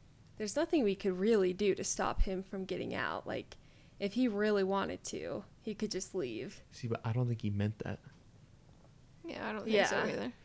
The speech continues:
Speaker 2: Because they did, I think that Ed Harris wanted, I think that he believed that, but I think that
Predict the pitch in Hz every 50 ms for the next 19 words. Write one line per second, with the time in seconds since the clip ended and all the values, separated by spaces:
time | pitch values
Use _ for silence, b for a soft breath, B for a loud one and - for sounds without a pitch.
0 | B B B B - 113 - 120 110 98 - - - 113 113 104 101 110 110 107
1 | 104 104 - - 120 117 117 131 117 110 107 107 110 - - - - - 117 110
2 | 107 104 107 101 98 98 95 - - - 120 104 - - 107 104 104 101 101 98
3 | - - - - - 120 117 110 117 113 - 113 104 107 107 104 101 98 98 104
4 | 101 - 123 127 135 147 - - 143 - - - b b b b b b b b
5 | b b b b - - 110 104 98 - 110 101 - - -